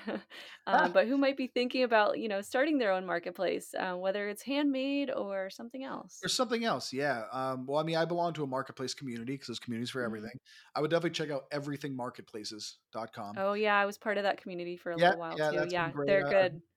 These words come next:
Speaker 2: I've met a lot of other marketplaces there. Uh, f-, a
Speaker 1: Mm-hmm.
Speaker 2: few I've connected with and we've talked. So, uh, so that's the first thing. The second thing is,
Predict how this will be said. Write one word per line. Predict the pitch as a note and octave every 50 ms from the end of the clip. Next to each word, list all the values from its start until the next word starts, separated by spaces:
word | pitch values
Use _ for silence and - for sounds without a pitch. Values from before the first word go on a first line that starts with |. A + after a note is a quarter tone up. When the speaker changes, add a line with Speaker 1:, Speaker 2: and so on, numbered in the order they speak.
| _ -
Speaker 2:
I've | D3 C#3+ C#3
met | D3+ D#3 D3
a | C#3+
lot | C#3 C#3 C#3 C#3+ D3 D3
of | D3 D3
other | C#3+ C#3+
marketplaces | C#3 C3+ C3 C3 B2+ C3 - - C#3 C3 B2+ - C3 A#2
there. | A#2 A#2+ A2+ A2+ A#2 A#2+ - - - - _ - _
Uh, | - A#2+ A#2 A#2 A#2+
f-, | - - G3+ F#3 F#3
a | F3
Speaker 1:
Mm-hmm. | F3
Speaker 2:
few | F3 D#3 D#3 D3+
I've | C#3 -
connected | - C#3+ C#3+ C3 - - B2+
with | B2+ C3 B2+ -
and | B2
we've | B2 B2+ -
talked. | - C3+ C3+ A2+ A#2 A#2 - -
So, | - - C3 A#2+ A#2 A#2+
uh, | A#2+ A#2 A2+ A#2 A#2+ - _ _ _ _ _ _ _ _ _
so | - - D3+
that's | D3 D3+ D3+
the | F3
first | C#3+ - C3 B2 A#2+ -
thing. | - B2 A#2+ B2 B2+ A2+ - _ _ _
The | C#3 D3
second | C#3+ - - A3+ A#3+ A#3+ C#4+ A#3+ -
thing | - F#3 E3 D#3
is, | D3 C#3+ C3 C3 C3 B2+ - - - -